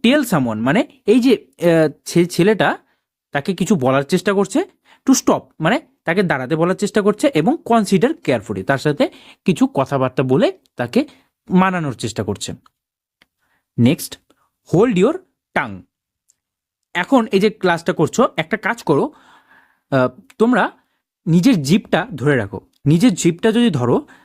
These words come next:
তখন দেখবে জিভটা ধরে কিচ্ছু, জিভটা যদি তুমি ধরে বাইরের দিকে টেনে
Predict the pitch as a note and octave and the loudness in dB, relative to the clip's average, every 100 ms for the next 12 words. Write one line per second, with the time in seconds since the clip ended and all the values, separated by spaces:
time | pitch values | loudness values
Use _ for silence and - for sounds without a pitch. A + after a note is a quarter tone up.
0 | _ E3 B3 A#3+ E3 C#3+ A3+ - D#3+ A3 | _ 0 2 2 2 0 -2 0 0 0
1 | F3 D3 C4 _ _ _ - - B3+ D#3+ | 0 -2 -2 _ _ _ -4 0 0 0
2 | - D3 C#3 E3 A3+ A#3 G3 G#3+ F#3+ A2+ | 0 2 2 0 0 0 0 0 0 0
3 | C3 D#3+ C4+ C3+ C#3 E3 F#3 F#3 - _ | 0 0 -2 -4 -4 -2 0 0 -2 _
4 | - D3+ E3+ | -2 0 0